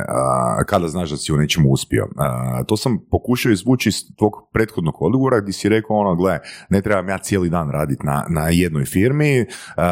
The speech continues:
za neku firmu mogu vidjeti ono dva, tri maila i tu je moj posao gotov." Znači, da li je za tebe uspjeh u poduzetničkom poduhvatu, da li znaš da si nešto uspješno stvorio kad se doslovno svodi na to, "Ok, ja imam petnaest minuta posla i to može", odnosno,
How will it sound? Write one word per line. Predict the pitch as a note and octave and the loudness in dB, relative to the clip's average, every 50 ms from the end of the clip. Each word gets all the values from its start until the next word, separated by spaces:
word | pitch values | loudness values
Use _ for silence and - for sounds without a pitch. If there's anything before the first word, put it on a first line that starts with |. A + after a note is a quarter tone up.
| F2 F#2 F#2 F#2 F#2+ | 0 0 -2 -2 -2
za | F2 E2 G2 | 0 0 2
neku | G#2 A#2+ C3+ C3 A2+ | 2 2 0 0 -2
firmu | - A#2+ B2+ B2 B2 | -2 -2 -2 0 0
mogu | B2 B2 C3 B2 | 0 0 2 2
vidjeti | A#2+ B2 B2+ A#2+ - - | 2 2 2 2 2 0
ono | A#2+ B2 A#2+ | 0 2 2
dva, | G#2 G2 A2+ A#2 | 2 2 0 0
tri | A2+ B2 A2 | 0 -2 -2
maila | G#2+ G#2+ A2+ A#2 C3 C3 B2 A#2+ A#2 | 0 0 0 0 0 0 0 0 0
i | A2 G2 | -2 -2
tu | - - A#2 | 0 2 2
je | A2+ | 2
moj | G#2+ A2 G#2+ G2 | 2 0 -2 -2
posao | - G2+ G2 G2 - - F2+ | 0 0 0 0 0 -2 -2
gotov." | D#2+ D#2+ D2+ C#2+ C#2 - A#1+ | 0 0 0 0 0 -2 -4
Znači, | A#1+ C2 D2+ D2+ - E2 | -2 -2 -4 -4 -4 -2
da | D2+ G2 B2+ D#3 | -2 -2 -2 0
li | - D3+ | 0 2
je | C3+ | 2
za | A2 F#2+ F2+ | 0 0 -2
tebe | F2 - F#2+ G2 F2 D2 - | -2 0 0 0 0 2 2
uspjeh | D2+ E2+ G#2+ G2+ - - F2+ - - _ - - - - - - - | 4 4 2 2 2 -2 -4 -4 -4 _ -20 -20 -20 -18 -14 -4 2
u | E2+ F2 F2 E2 - | 2 4 4 4 2
poduzetničkom | - G#2 G#2+ A2 G#2+ F#2 E2+ F2+ - D#2 D2 - - D#2 C#2+ C2 B1+ | 2 0 2 2 0 -4 -4 -6 -8 -8 -8 -4 -2 -2 -2 -2 -4
poduhvatu, | _ - A2+ C3 - - - A2 E2 D#2+ D#2+ | _ 2 2 2 2 0 -2 -4 -2 -2 2
da | F2+ A2 | 2 4
li | C#3 C#3+ A#2 | 4 2 0
znaš | F2 G#2 B2+ C3+ A#2+ F#2+ | 0 0 0 0 0 -2
da | F#2+ | -2
si | - - F#2 | -2 0 2
nešto | G2+ A2 - - - - | 2 2 2 2 0 0
uspješno | - G2 A#2+ A2 - - F2+ - - | 2 2 2 0 0 -2 -4 -2 -4
stvorio | - - - A2 C3 C#3 C#3 B2+ A2 - | -4 -2 0 0 2 2 2 2 0 0
kad | - F2 E2 - | -2 -6 -6 -6
se | - - - F#2 E2 - - - | -6 -2 -2 -2 -2 -4 -8 -14
doslovno | _ - F#2 A2+ C#3+ C#3+ - C#3 C3+ A#2+ G#2 | _ -4 -2 0 0 0 -2 -4 -2 -2 -2
svodi | - - A#2 A#2+ B2+ A#2+ A2 | -2 -2 0 0 0 2 2
na | G#2 F2+ | 0 0
to, | - - - B2 B2 A#2 - - - - - - - | -2 0 0 0 0 0 -6 -10 -20 -20 -10 -2 0
"Ok, | G#2+ A#2 - - | 0 0 0 -2
ja | A2+ G#2+ A2 | -2 0 0
imam | A#2 A#2+ A2 G2 | 0 0 0 0
petnaest | - A2+ A2 - G#2+ - - | 0 0 0 0 -4 -4 -2
minuta | G2+ G2+ G2+ - - | -2 -2 0 -2 -4
posla | - - A2+ B2 C3 - - A#2 | -4 -2 -2 0 0 0 -2 -2
i | F#2+ - | -2 0
to | - A2+ | -2 -2
može", | G#2+ G#2 G#2 G#2 F#2+ G2+ F2+ D#2+ - - - - - - | -2 -2 -2 -2 -2 -2 -4 -4 -8 -16 -20 -16 -4 2
odnosno, | - D#3 D3 B2+ G#2 - - - - - | 4 4 4 4 0 -4 -6 -16 -18 -20